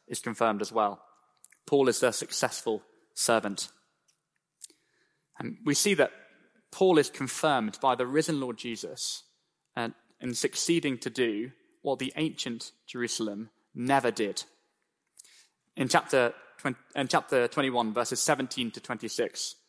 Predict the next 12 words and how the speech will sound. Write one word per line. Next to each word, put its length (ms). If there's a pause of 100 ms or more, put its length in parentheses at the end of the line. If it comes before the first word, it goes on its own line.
(260)
Paul 280
and 80
his 120
representative 800
delegation 720 (340)
and 140
first 480
visit 440 (280)
the 60
believers 600 (240)
in 180
Jerusalem. 560